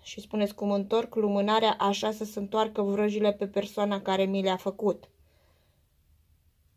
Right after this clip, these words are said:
Sau un dușman care e împotriva mea, așa să-i meargă lui.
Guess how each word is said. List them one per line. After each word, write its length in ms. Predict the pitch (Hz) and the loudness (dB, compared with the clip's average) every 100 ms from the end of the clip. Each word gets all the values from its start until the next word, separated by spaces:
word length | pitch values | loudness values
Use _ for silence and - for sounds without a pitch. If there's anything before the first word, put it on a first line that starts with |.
| _ _ _ _ _ _ _ _ _ _ _ _ _ _ _ _ _ _ _ _ _ _ _ _ _ _ _ _ _ _ | _ _ _ _ _ _ _ _ _ _ _ _ _ _ _ _ _ _ _ _ _ _ _ _ _ _ _ _ _ _
Sau 240 | - 208 | 0 4
un 120 | 220 226 | 4 4
dușman 480 | 226 226 262 214 | 4 6 6 6
care 200 | - 214 | 6 6
e 40 | 214 | 6
împotriva 580 | 214 220 214 247 226 208 | 4 0 2 0 4 6
mea, 240 | 226 196 | 6 6
așa 360 | - 196 240 233 | 4 2 2 0
să-i 200 | 233 220 | 2 2
meargă 380 | 226 233 214 | 4 2 4
lui. 400 | 214 226 202 - | 6 6 6 2